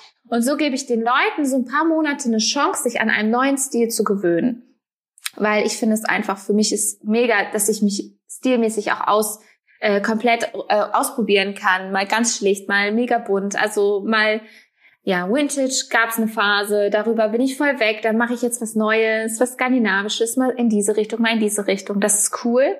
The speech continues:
aber du kannst die Leute damit total überfordern. Also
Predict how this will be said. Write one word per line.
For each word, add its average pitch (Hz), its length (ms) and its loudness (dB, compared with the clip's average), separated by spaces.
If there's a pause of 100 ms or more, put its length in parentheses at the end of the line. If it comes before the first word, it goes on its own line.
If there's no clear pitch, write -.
(220)
aber 220 180 2
du 220 100 -2
kannst 226 300 -4
die 220 60 0
Leute 202 240 0
damit 190 240 -4
total 202 320 0
überfordern. 233 600 0 (440)
Also 269 560 0